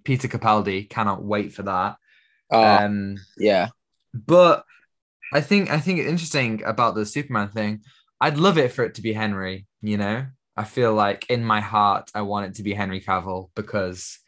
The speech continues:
Speaker 1: he is the Superman in this universe, or is supposed to be. But I
Speaker 2: Yeah.
Speaker 1: don't, I, I, th-, I, I, I think they're moving away from it.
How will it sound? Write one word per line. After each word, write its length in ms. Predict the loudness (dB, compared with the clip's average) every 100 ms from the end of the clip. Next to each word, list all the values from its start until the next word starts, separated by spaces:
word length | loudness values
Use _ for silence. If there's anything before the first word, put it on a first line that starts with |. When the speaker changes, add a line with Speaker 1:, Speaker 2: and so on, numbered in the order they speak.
| _ _ _ _ _ _
Speaker 1:
he 280 | -4 0 2
is 380 | 0 -4 -12 -16 _
the 100 | -10
Superman 440 | -4 -4 -2 -2 -2
in 60 |
this 160 | -6 -6
universe, 420 | -4 -4 -6 -8
or 160 | -6 -6
is 80 | -8
supposed 360 | -4 -4 -4
to 60 | -8
be. 260 | -10 -10 -14 _ -20 -20 _ _
But 80 | 4
I 180 | 6 6
Speaker 2:
Yeah. 80 | 6
Speaker 1:
don't, 300 | 4 2 -2
I, 140 | -4
I, 140 | -2 -4
th-, 200 | -4 -2
I, 100 | 0 0 0
I, 180 | -2 -6
I 40 |
think 300 | -6 -10 -8
they're 100 | -6
moving 320 | -6 -8 -8
away 220 | -6 -8
from 260 | -8 -8 -8
it. 180 | -8